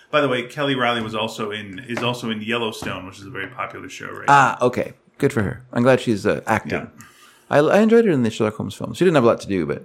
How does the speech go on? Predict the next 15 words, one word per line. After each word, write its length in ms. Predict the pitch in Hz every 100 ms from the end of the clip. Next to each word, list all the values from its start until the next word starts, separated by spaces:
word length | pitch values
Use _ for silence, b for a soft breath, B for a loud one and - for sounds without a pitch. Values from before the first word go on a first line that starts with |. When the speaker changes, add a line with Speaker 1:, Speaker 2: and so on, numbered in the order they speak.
| -
Speaker 1:
No, 80 | - -
Speaker 2:
she 40 | -
Speaker 1:
but 60 | 156
Speaker 2:
was, 80 |
Speaker 1:
she 80 | 120
was 120 | 254 113
good. 280 | 147 143
Speaker 2:
she 80 | -
was 80 | 131
good 140 | 131
Speaker 1:
Yeah. 120 | 107 101
Speaker 2:
in, 80 |
in 180 | - 107
that 380 | 98 73 - - _ _ -
thankless 540 | - 139 139 127